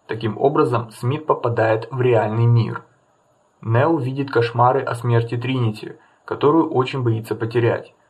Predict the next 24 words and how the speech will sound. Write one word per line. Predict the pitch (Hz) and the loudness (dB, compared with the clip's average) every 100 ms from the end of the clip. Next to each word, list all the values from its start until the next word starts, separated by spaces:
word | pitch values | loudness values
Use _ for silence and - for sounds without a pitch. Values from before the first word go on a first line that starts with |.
| _ | _
Морфеус | - 117 135 139 117 - | 0 2 2 0 -4 -4
лично | 110 117 151 143 | -4 -4 -4 -6
предупреждает | 127 120 120 120 120 131 127 | -4 -2 -2 -2 0 4 4
жителей | 117 117 113 110 | 2 -2 -2 -4
Зиона | 110 113 139 135 - - | -2 2 2 2 -2 -2
о | - | -2
приближающейся | 143 131 123 123 117 120 120 - | -2 -2 0 2 2 0 -4 -4
опасности | 117 - 127 139 135 135 | -2 2 2 0 -10 -4
нападения | 123 120 113 113 110 | -4 0 0 0 -2
машин. | 113 117 - 113 120 - - - _ | -2 -2 -2 -4 -4 -14 -20 -20 _
Нео | 110 120 156 | -2 0 2
получает | 156 127 117 123 120 | 2 2 2 0 0
сообщение | 120 117 - 127 117 113 | 0 0 0 -2 0 -2
от | - - | -4 -6
Пифии, | 135 147 165 156 156 - _ | -8 -6 -4 -4 -6 -14 _
и | 156 | -4
Морфеус | 131 117 117 - 143 143 - | 2 4 4 2 -4 -4 -8
немедленно | 127 143 160 151 131 127 135 127 | -8 -4 -2 0 0 0 -2 -2
покидает | 127 123 123 117 117 | -4 -2 4 4 4
Зион | 117 127 147 | 0 0 0
без | 123 139 139 | 0 0 2
разрешения | 127 113 113 139 143 139 | 0 -2 -2 -2 -2 -4
командора | 123 113 110 113 120 110 107 | -2 -2 -2 0 2 2 0
Лока. | 127 127 107 - - | -2 0 0 0 -10